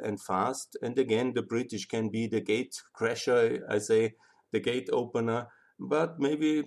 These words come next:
Brexit via this, uh, aspect has a very positive, uh,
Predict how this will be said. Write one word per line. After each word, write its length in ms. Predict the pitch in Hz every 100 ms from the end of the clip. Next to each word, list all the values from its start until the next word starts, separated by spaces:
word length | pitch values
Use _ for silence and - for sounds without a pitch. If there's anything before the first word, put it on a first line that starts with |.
| -
Brexit 520 | 120 131 - 143 139 - -
via 340 | 117 110 120 127
this, 380 | 120 120 - 123
uh, 220 | 117 110
aspect 520 | 113 113 - 120 117 -
has 180 | 113
a 60 | 127
very 260 | 127 120 120
positive, 580 | 120 131 113 107 98
uh, 180 | 110 98